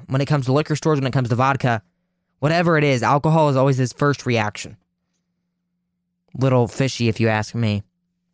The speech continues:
We need to stop buying their oil. And I, I don't care about vodka. I don't care about alcohol, period.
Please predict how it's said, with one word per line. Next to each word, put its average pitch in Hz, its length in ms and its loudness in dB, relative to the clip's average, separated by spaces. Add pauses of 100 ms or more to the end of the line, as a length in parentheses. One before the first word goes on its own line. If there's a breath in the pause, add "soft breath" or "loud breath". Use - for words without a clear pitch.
(640)
We 151 80 -4
need 196 80 0
to 190 80 0
stop 190 300 0
buying 175 280 2
their 160 180 0
oil. 170 420 4 (1120)
And 143 220 -6
I, 139 260 -2
I - 20 0
don't 180 160 0
care 151 160 0
about 123 180 2
vodka. 113 300 0
I 123 60 2
don't 131 100 0
care 131 120 -2
about 120 340 0
alcohol, 120 400 0
period. 120 460 0